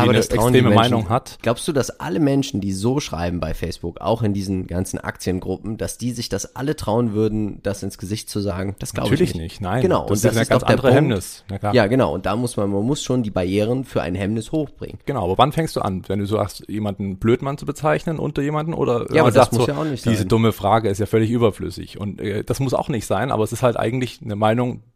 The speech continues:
Speaker 1: Aber eine
Speaker 2: die man halt
Speaker 1: Beleidigung,
Speaker 2: keinem
Speaker 1: also es
Speaker 2: verbieten
Speaker 1: ist schon ein
Speaker 2: kann.
Speaker 1: Unterschied, ob man schreibt, Blödmann, oder es ist halt auch ein Unterschied, ob man sagt, diese dumme Frage muss nicht sein, aber
Speaker 2: Genau,
Speaker 1: beides
Speaker 2: richtig,
Speaker 1: ist eine
Speaker 2: aber
Speaker 1: Beleidigung.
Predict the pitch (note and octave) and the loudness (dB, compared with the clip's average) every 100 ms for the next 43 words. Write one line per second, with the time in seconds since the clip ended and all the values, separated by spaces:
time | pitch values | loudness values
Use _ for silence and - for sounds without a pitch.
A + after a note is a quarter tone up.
0 | A2+ A2 G#2 F#2 A#2+ G#2+ A2 A#2+ B2 A#2 | -4 2 2 4 2 4 6 8 8 6
1 | G#2 G2+ G#2 - G2+ A2 G#2+ A2+ A2 G#2+ | 2 2 2 0 0 2 2 0 0 -2
2 | G2 F#2+ F#2+ F2+ - - - - - - | -2 -2 -2 -6 -6 -18 -20 -20 -14 -4
3 | F#2 - G#2+ C3+ C#3 B2+ _ _ _ _ | -2 0 0 -2 -6 -12 _ _ _ _
4 | _ G2+ G2+ G2 F#2 F#2+ F#2+ G2 F#2+ E2 | _ -2 0 0 0 -4 -2 0 2 0
5 | G2 G2 G2+ G2+ G#2 G2 G2 F2 - G2+ | 0 0 -2 -2 -4 -2 -4 -6 -6 -8
6 | G2+ G#2+ G2+ - F#2+ G#2+ G2 - F2+ F2+ | -2 0 0 0 0 0 -2 -4 -6 -4
7 | F2+ F#2 F#2 - G2+ C#3+ G2+ G#2 G2 G2 | -2 2 4 6 6 4 4 2 2 2
8 | G2 G2+ G2+ G2+ | 0 0 0 -2